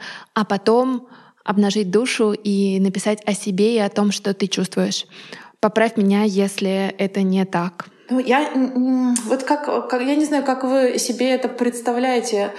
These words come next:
Speaker 2: когда задаёте такой вопрос. К-, как вы думаете, я решила обнажить свою душу? Я сидела такая: «Решу обнажить свою душу». Это же так не было, Аня. Я пришла в издательство. Я пришла туда как менеджер к своему бывшему шефу Владимиру Яковлеву, который сделал газету «Коммерсант»,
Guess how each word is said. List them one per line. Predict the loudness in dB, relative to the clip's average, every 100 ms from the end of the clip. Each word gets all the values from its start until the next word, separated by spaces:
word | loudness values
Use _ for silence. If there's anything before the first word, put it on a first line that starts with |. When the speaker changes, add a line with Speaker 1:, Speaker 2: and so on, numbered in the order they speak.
| -10 -2
Speaker 2:
когда | 0 2 2
задаёте | 2 2 0
такой | -2 0 0
вопрос. | 0 0 0 -2 -8 -14 -8
К-, | -6 -6 -8 -8 -4
как | -2
вы | 0
думаете, | 2 2 2 0
я | 0
решила | 0 0 0 0
обнажить | 0 -2 -2 -2 -4
свою | -4 -4 -2
душу? | -2 -4 -2
Я | -4
сидела | -2 -2 -2 0
такая: | -2 -2 -2 -2 -8 -4
«Решу | 0 0 0 0 2 2
обнажить | 0 2 2 2 0 -2
свою | -2 0 0 0
душу». | 0 0 0 -4 -4 -6 -6 -4
Это | 0 0
же | 0
так | 0 -2 0
не | 0 0
было, | 0 0 0 0
Аня. | 0 0 -2 0
Я | 0
пришла | 0 -2 0 0
в | 2
издательство. | 0 0 -2 -2 -4 -6 -6 -2
Я | -2
пришла | -2 -2 -2
туда | 0 0
как | 0 -2 -2
менеджер | -2 0 0 0 -2 -4
к | -8
своему | -2 2 2 2
бывшему | 2 0 0 0 0
шефу | -2 -2 -2 -2 -6 -6 -6
Владимиру | -2 2 4 4 4
Яковлеву, | 2 0 -2 -2 -2 -2 -2
который | -2 0 0
сделал | 2 2 2
газету | 0 0 -2
«Коммерсант», | -4 -4 -6 -2 0 2 0